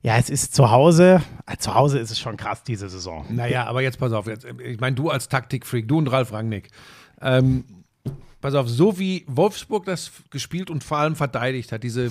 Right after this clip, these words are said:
Speaker 2: berühmt-berüchtigte hohe Verteidigung
Speaker 1: Ja.
Speaker 2: der Wolfsburger. Also das gegen Borussia Dortmund so zu machen,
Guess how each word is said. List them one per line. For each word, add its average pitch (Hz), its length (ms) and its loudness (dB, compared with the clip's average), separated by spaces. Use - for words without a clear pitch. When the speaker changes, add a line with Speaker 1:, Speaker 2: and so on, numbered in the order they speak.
Speaker 2:
berühmt-berüchtigte 139 880 0
hohe 156 320 2
Verteidigung 117 640 -6
Speaker 1:
Ja. 120 140 2
Speaker 2:
der 120 100 -8
Wolfsburger. 107 640 -12
Also 147 160 -2
das 180 480 0
gegen 202 240 -6
Borussia 185 320 -4
Dortmund 151 460 -2
so 165 120 0
zu 170 200 -8
machen, 139 440 -4